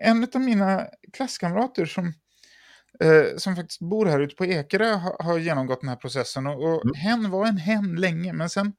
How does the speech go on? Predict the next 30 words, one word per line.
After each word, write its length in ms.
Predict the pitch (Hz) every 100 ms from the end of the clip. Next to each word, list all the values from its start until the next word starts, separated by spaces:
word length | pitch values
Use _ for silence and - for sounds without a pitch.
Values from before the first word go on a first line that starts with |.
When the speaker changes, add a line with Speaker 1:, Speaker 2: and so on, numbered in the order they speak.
| _ - - _ -
Speaker 1:
ändrade 500 | 220 175 151 202 220
hen 320 | 165 160 139
sig 240 | 139 139 131
till 160 | 143
att 120 | 135 -
bli 140 | 127
en 100 | 135
hon. 560 | 127 247 208 113 143 165 _ _ - 311 302 _ _ _ _ _ _ _ -
Ehm, 540 | 147 139 135 135 135 -
så 180 | - 165
det 280 | 190 240
är 60 | 262
en, 260 | 240 208 202
det 80 | 220
är, 580 | 254 262 254 247 226 196 233 - 196 175
det 60 | 175
kan 180 | 240 277
vara 300 | 294 226 -
nog 260 | 202 233
så 120 | - 262
viktigt 440 | 202 - 165 147
att, 260 | 151 156 -
att 100 | 156
särskilja 420 | 175 - 202 220
det 100 | 214
där. 200 | 143 -
Och, 320 | - 139 143 -
Speaker 2:
Ja, 140 | - -
Speaker 1:
och 60 |
Speaker 2:
herregud. 240 | - 120